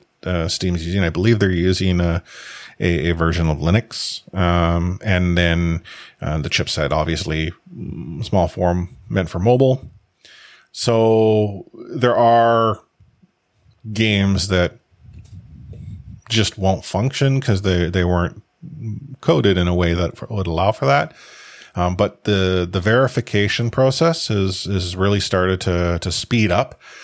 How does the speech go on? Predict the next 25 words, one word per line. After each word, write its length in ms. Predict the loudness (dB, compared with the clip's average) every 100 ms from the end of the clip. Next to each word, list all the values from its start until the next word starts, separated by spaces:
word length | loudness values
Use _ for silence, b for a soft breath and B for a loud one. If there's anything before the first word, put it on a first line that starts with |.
| B B
Um, 360 | 0 2 0
and 140 | -2 -2
then 120 | 0
as 160 | 0 0
well, 400 | 2 4 4 2
many 280 | 2 2
of 120 | 0 -2
the 80 |
developers 1040 | -4 -2 0 0 0 -2 0 0 -2 -6 -12 -14
have 440 | -4 -2 0 -2
gone 380 | 0 2 2 0
in, 520 | 0 0 0 -2 -6 -14 _
um, 580 | -4 -2 -2 -4 -6 -12 _ _ _ _ _
to 220 | -4 -4
games, 760 | 0 0 2 2 2 0 -2 -4
like, 300 | -4 -4 -10 _ -10
um, 540 | -6 -4 -4 -4 -6 -10 B B B B -20 -20 -18 -18 -16 -4
some 240 | 0 2
of 80 | 2
which 140 | 2
have 100 | -2
been 140 | 0 2
out 220 | 2 -2
for 140 | -4
years, 800 | -2 2 4 4 4 2 -2 -8